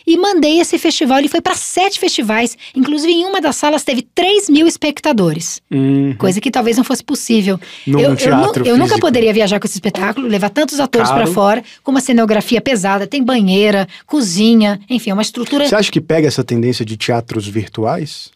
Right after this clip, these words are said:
Speaker 1: Totalmente. Eu acho que é uma tendência que veio pra ficar. Pra mim, eu não co-, eu, meu...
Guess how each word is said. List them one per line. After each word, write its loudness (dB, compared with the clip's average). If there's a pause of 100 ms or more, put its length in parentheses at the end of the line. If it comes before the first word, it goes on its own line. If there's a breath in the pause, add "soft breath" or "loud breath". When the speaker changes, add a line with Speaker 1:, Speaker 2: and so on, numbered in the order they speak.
Speaker 1:
Totalmente. 0
Eu -2
acho -4
que -4
é 2
uma 0
tendência -4
que -4
veio -2
pra -4
ficar. -8
Pra -4
mim, -2
eu -2
não -10
co-, -10
eu, 0
meu... 4